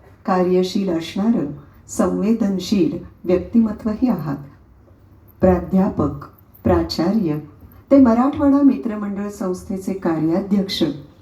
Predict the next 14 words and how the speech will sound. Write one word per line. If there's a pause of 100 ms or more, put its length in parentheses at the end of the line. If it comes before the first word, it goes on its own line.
(320)
ही
यशाची
बहरत
गेलेली
आपली
कमान. (920)
संस्थेच्या (340)
संस्थात्मक
आणि
गुणात्मक
विकासावर (360)
घेतलेली
अविरत
मेहनत